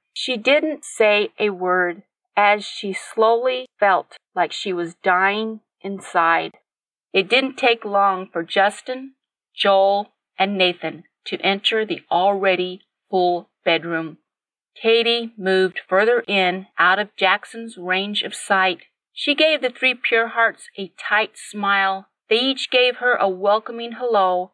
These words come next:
before they started giving their report. "We had a mock fight with the Seekers like you asked us to do, Katie," Nathan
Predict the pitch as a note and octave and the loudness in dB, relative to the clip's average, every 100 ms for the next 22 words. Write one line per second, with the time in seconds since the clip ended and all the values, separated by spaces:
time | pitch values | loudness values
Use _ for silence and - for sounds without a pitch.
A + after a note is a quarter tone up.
0 | _ G#3+ G3+ G#3+ A3 A#3 - - G3+ G#3 | _ -16 -2 2 4 2 0 2 2 2
1 | G3 G#3 G3 G#3 G3 G3 G3+ - G3+ F#3 | -4 -2 -2 -2 0 -2 -4 -2 0 0
2 | - - _ _ - E3+ D#3 F3 E3+ D#3+ | -4 -20 _ _ -6 -4 2 2 2 0
3 | F3 F3 F3 - G3 F#3+ - - E3+ E3 | 0 0 0 -2 0 0 -2 -14 -18 -16
4 | - G#3 E3+ E3 F3 E3+ E3 F3 G3 G3+ | -6 -6 -4 -6 -2 -2 0 2 2 0
5 | - D#3 - E3+ E3 C#3 E3+ E3 F3 G3 | -8 -20 -14 -6 -6 -6 -2 0 0 -4
6 | - _ _ _ _ G3 G3+ A3 - C4 | -8 _ _ _ _ 0 2 2 2 0
7 | C4 C4+ | 0 -8